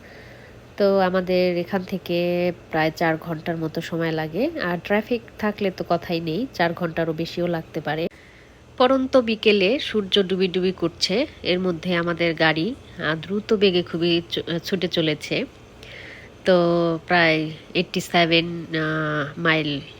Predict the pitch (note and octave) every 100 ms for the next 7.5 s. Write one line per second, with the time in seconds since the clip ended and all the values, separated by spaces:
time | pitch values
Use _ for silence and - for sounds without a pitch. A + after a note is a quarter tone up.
0 | - - - F3 E3 D#3 D#3 D#3 - D#3
1 | - D3 - F3 - - D3+ D3 D3+ C4
2 | - - - - - - F3+ F3+ F3 G#3+
3 | G#3 F#3+ G3 F#3+ F3+ F3 E3+ E3+ E3+ -
4 | - F3 D3+ D#3 D#3+ E3 - D#3+ - F3
5 | F3+ E3+ D#3+ D#3 D#3 D3+ D3 D3+ D#3 D#3
6 | A#3+ B3 F3+ E3+ D#3+ D3+ D3 - - D#3+
7 | D#3+ D3+ D#3+ - A3